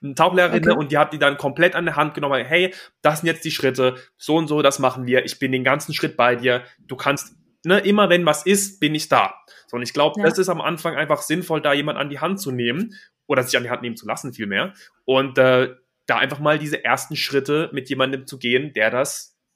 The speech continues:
Speaker 1: beruflich macht, ne, oder der nichts anderes macht, dem seine Expertise das ist. Weil dann wird man auf einmal merken, so, hey, krass, so, ne, so oftmals ist, also es gibt ja ganz, ganz viele Ängste. Ich mach Übungen falsch, ich, äh, ne, werd mich verletzen oder,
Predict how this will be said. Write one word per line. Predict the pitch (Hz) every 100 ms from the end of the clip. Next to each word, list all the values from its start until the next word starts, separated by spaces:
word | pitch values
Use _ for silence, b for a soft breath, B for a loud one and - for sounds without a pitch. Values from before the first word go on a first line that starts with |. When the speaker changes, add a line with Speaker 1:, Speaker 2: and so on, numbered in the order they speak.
| _ _ _ _
Speaker 1:
beruflich | 160 254 - -
macht, | 98 -
ne, | 104
oder | 120
der | 123 123
nichts | 127 156 -
anderes | 165 214 131 -
macht, | 101 - 120
dem | 123 135 127
seine | - 120 127
Expertise | - - 147 139 180 160 104
das | 98
ist. | - - - - -
Weil | 123 127
dann | 139
wird | 151
man | 147
auf | 139
einmal | 135
merken, | 139 131
so, | 139
hey, | 190 202
krass, | 202 233 -
so, | 104
ne, | 113
so | 151 131 -
oftmals | 160 175 160
ist, | 156 139
also | 135
es |
gibt | 170 160
ja |
ganz, | 135 147 160 -
ganz | 143 147 -
viele | 196 185
Ängste. | 104 101 - 76 b b
Ich | 202 190
mach | 196 196
Übungen | 127 107 101 98
falsch, | 95 92 - 147
ich, | 139 -
äh, | 143 139 139 143 b b b _ _ _ - _
ne, | 147 160
werd | 156
mich | 151 -
verletzen | 135 104 - 117 110
oder, | 110 139 135 131 131